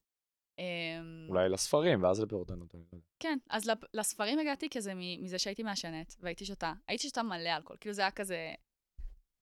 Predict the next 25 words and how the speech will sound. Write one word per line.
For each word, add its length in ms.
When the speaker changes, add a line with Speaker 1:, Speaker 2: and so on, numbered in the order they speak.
Speaker 1:
פשוט 160
לא 100
ראיתי 160
את 60
עצמי 180
חיה 260
בלי 160
אלכוהול. 340
זה 140
היה 280
די 180
הדרך 420
העיקרית 280
שלי 160
להתמודד 360
עם, 180
עם 100
הדיכאון 360
בתקופתו, 420
אה, 440
במשך, 360
אה, 120
לא 100
מעט 180
שנים. 260